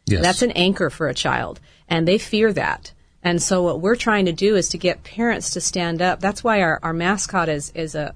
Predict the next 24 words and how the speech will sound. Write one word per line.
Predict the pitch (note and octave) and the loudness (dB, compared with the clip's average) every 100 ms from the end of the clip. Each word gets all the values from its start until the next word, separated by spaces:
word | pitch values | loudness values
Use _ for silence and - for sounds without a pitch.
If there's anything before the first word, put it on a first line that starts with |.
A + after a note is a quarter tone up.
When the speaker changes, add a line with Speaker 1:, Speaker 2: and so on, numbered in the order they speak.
| - | -6
Speaker 2:
a | E3 | -4
mama | E3+ F3 E3+ | 0 0 0
bear | D#3 D3 E3 | 0 0 0
or | F#3 D3+ | 0 -4
a | |
papa | C#3 D#3 D#3+ | -2 -2 -2
bear, | D#3+ D3+ D#3+ | -4 -2 -2
because | F#3+ F3 - D#3+ D3+ - - - _ _ - | -2 -4 -4 -4 -4 -8 -14 -20 _ _ -6
we're | E3 F#3 | 0 2
saying, | - F#3+ E3+ D3+ | 2 0 0 -2
"These | F3+ B3 | -2 0
are | G3 - | 0 2
our | E3 | 0
children. | F3 D3+ B2 B2 E2+ - - | 0 -4 -4 -6 -8 -16 -10
You | - | -2
Speaker 1:
Yeah. | F#3+ | 0
Speaker 2:
don't | G#3+ F#3+ | 0 0
get | G3 F#3+ | 0 0
to | - F#3+ F3 - - - | -2 -2 -4 -8 -20 -18
reteach | E3 G3 G#3 - G#3+ D#3+ - | -4 -2 -2 -2 -4 -2 -4
our | E3 E3+ | -2 -2
children | - F#3 E3 D#3 C#3 | 0 -2 -2 -4 -4
things | - E3+ D#3 - | -4 -4 -4 -4
that | D#3+ - | -4 -4